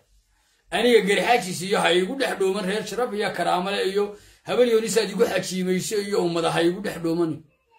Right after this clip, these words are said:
Anoo yoonis Abdiraxmaana oo habar jecel oo dhan aan shaqo ku lahayn oo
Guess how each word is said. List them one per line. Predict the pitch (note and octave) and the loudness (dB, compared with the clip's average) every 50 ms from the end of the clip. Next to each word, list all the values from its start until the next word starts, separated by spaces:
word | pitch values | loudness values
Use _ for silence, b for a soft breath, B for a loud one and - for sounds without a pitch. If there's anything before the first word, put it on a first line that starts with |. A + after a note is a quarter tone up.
| _ _ b b b b b b b - | _ _ b b b b b b b -4
Anoo | F3 G3+ A3+ A#3+ B3 | -2 2 6 6 6
yoonis | B3 A#3+ B3 B3+ B3 G3+ - | 8 8 6 4 4 2 -2
Abdiraxmaana | G3+ F#3+ F#3 G3 F#3+ E3 D#3+ F3+ G3+ G#3+ A3+ A#3 A3+ G#3 G3 | -6 -6 -6 -4 -6 -6 -6 -4 -4 -2 -2 -2 -2 -4 -2
oo | F#3+ | -2
habar | F3+ F#3+ G#3 B3 B3 | -2 0 2 0 0
jecel | B3 G#3 F#3+ G3+ A3 | 0 -2 -6 -4 -2
oo | A3 A3 | -2 0
dhan | A3+ C#4+ C#4 C#4 | 4 4 4 4
aan | - - G#3 G#3 | 4 0 -8 -8
shaqo | - - - G#3+ A3+ A3 | -8 -8 -8 -8 -8 -4
ku | - A3 | -4 -2
lahayn | G#3+ G3 G3+ G#3+ G#3+ | -2 -2 -2 -4 -4
oo | G#3+ G#3+ G#3+ | -6 -6 -6